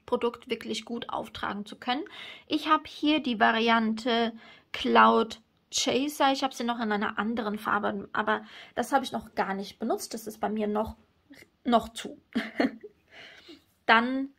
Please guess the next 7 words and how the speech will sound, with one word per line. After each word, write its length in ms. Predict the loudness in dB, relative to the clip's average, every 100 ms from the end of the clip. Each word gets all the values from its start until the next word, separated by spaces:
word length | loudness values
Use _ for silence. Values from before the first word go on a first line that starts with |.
| _ -2
ebenfalls 540 | -2 2 4 4 0
von 600 | -10 0 2 2 -2 -6
Bell 540 | -6 -6 -2 0 0 -2 -4
Hypoallergen-, 800 | -4 -2 -2 -2 -2 -4 -8 -12 -12 -12 -12 -20 _
Hypoallergenic. 1200 | 2 2 2 -2 -2 -2 -4 -2 -2 -2 -2 -4 -12 -8
Mann. 360 | 0 0 -2 -14 -18 -12 4
<laughs> 260 | 4 4